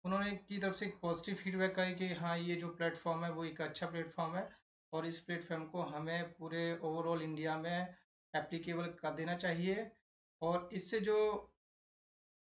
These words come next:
specific workflow है और जो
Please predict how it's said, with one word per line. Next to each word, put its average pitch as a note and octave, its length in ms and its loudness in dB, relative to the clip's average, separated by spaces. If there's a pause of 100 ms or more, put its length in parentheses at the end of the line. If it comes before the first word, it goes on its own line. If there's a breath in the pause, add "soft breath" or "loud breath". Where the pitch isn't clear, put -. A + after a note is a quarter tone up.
(100)
specific F#3 520 -2
workflow F3 640 0
है D#3 360 -2 (260)
और D#3+ 300 0
जो D#3+ 480 -2